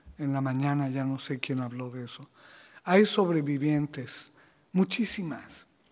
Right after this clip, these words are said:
Yo creo que si investigáramos cuántas sobrevivientes, cuáles hay, nos iríamos para atrás de la cantidad de mujeres que, según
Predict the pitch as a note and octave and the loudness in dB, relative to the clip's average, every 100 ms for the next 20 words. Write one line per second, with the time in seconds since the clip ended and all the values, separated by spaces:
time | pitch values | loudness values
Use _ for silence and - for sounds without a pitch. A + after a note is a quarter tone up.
0 | _ _ _ - G3+ G#3 A3 G#3+ G3 - | _ _ _ 6 8 8 6 6 2 4
1 | E3 D#3+ D#3 - - D3+ E3+ F3+ F3 D3 | 4 4 2 0 0 2 4 4 4 0
2 | B2+ - - - - _ _ - F#3 G3+ | -4 -10 -16 -20 -20 _ _ 4 6 8
3 | G3+ F3 D3 - D#3+ C#3+ C#3+ C3+ C3+ C#3 | 6 2 0 0 0 0 0 -2 -4 0
4 | D#3 E3 E3 D3 - - - F3 F3+ F3 | 2 2 0 -4 -6 -6 2 4 4 2
5 | C#3 - - - D3 D3 C#3 G3 - - | -2 -8 -14 -4 0 0 -2 -4 -8 -18
6 | - - - - D#3+ E3+ E3+ - - - | -20 -20 -20 -4 4 4 4 0 -6 -2
7 | F3 E3+ G3+ A3 A3 A3+ - E3+ D3 C#3+ | 0 2 4 4 2 0 -2 -2 0 -2
8 | - E3+ F#3 F#3+ G#3 - - - - - | -6 -2 0 0 -2 -8 -16 -20 -20 -20
9 | _ D#3+ E3 D#3+ E3 D#3+ D#3+ E3 D#3+ G#3 | _ 4 4 4 2 0 -2 -4 0 0
10 | G#3 G#3 D#3+ C#3+ - - F#3+ E3 D#3+ - | 2 2 0 -4 -2 2 4 4 0 -4
11 | - - _ _ _ _ _ - D#3+ F3+ | -12 -16 _ _ _ _ _ 2 2 2
12 | D3+ F#3+ G3+ G#3+ G#3 | 2 4 4 4 2